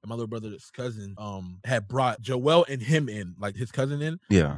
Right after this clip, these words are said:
Speaker 1: to the PlayStation party and things like that. And Joelle just connected with everybody, but his cousin didn't really, like, everybody kinda
Speaker 2: <laughs>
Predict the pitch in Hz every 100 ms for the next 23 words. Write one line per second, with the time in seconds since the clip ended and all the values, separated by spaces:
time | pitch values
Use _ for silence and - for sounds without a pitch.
0 | - 117 113 - 127 123 117 120 131 120
1 | 117 110 117 117 110 110 107 120 127 -
2 | 120 117 117 113 110 101 117 117 147 151
3 | 135 147 - - - 131 131 - 151 143
4 | 147 143 143 127 113 110 - 120 113 110
5 | 113 101 98 107 104 101 90 95 87 110
6 | 104 104 120 - 151 113 110 104 110